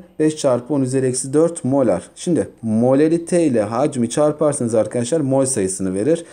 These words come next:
O zaman beş çarpı on üzeri eksi dört çarpı on üzeri eksi bir dersek şu an çözülmüş olarak beş çarpı on üzeri eksi beş mol maddemiz vardı. Ama bu doygun değildi. Üzerine beş çarpı on üzeri eksi beş mol daha madde ekledik.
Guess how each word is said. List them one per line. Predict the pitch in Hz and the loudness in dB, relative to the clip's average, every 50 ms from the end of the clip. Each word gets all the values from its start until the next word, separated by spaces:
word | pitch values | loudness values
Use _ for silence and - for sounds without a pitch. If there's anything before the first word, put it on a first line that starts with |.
| - - - _ - | -20 -20 -18 _ -6
O | 156 147 | -2 0
zaman | 156 165 156 131 113 101 117 | 0 2 2 0 0 0 0
beş | 139 151 147 - - | 0 -2 -2 -2 -2
çarpı | 165 139 123 113 - - 107 | 0 0 0 0 -2 -4 -6
on | - 123 123 | -4 -2 -2
üzeri | 123 117 117 113 107 110 | -2 -2 -2 -2 0 0
eksi | 120 120 120 - - 107 117 | -2 -2 -2 -4 -4 -2 0
dört | 123 113 101 - - | 0 0 0 -2 -2
çarpı | - 139 131 120 117 - 110 101 92 92 - - - - _ _ _ - | 0 0 2 2 0 -2 -4 -4 -4 -4 -8 -18 -20 -20 _ _ _ -2
on | 131 143 139 | 0 0 2
üzeri | 123 127 123 120 | 2 2 2 0
eksi | 123 120 - - 131 127 | 0 -2 -4 -6 -4 -4
bir | 135 131 131 | -2 0 2
dersek | 143 135 123 104 - - 127 139 135 - - - - - - | 2 2 2 2 0 0 -2 -2 -2 -4 -12 -20 -20 -20 -16
şu | - - - 165 | -6 -2 0 0
an | 147 135 120 | 2 0 -2
çözülmüş | 123 - 147 143 143 156 160 156 151 160 | 0 0 0 2 2 2 2 2 2 2
olarak | 139 135 139 147 147 143 - 143 | 2 4 4 4 2 0 0 0
beş | 151 151 151 - | 0 0 0 0
çarpı | - 139 127 120 117 - - | 0 2 2 2 2 0 -2
on | 131 139 | 0 0
üzeri | 139 131 123 123 120 120 | 0 0 0 0 0 0
eksi | 135 127 131 - - 135 139 | 0 0 -2 -4 -4 0 2
beş | 151 160 165 165 - - | 2 2 2 0 -2 -4
mol | 120 117 127 143 151 151 | -2 0 2 2 2 2
maddemiz | 135 135 131 127 131 - 135 127 120 107 107 101 | 0 0 -2 -2 -2 -2 0 0 0 0 -2 -2
vardı. | 95 87 82 78 - - - - - - - - - - - - | -2 -2 -2 -4 -6 -12 -18 -20 -20 -20 -20 -20 -20 -20 -8 -4
Ama | 113 117 139 135 131 | -2 0 0 0 0
bu | 117 135 | 0 2
doygun | 139 143 139 135 139 143 | 4 4 4 4 4 4
değildi. | 151 156 156 143 147 151 | 4 4 4 4 2 2
Üzerine | 131 139 139 139 143 139 127 | 2 2 2 2 2 0 0
beş | 143 147 143 | -2 -2 -2
çarpı | - - 135 135 131 - 139 | -2 0 0 0 0 -2 -2
on | 135 | -2
üzeri | 131 123 131 127 | -2 0 0 -2
eksi | 131 127 127 139 135 | -2 -2 -4 -4 -4
beş | 139 135 135 - 127 | -4 -4 -4 -4 -4
mol | 127 127 127 120 | -2 -2 0 0
daha | 135 135 135 131 | 0 0 2 0
madde | 120 110 104 107 - 101 | 0 -2 -4 -4 -6 -6
ekledik. | 95 92 - 107 104 113 151 170 170 170 | -8 -6 -4 -4 -2 -2 -2 -2 -4 -6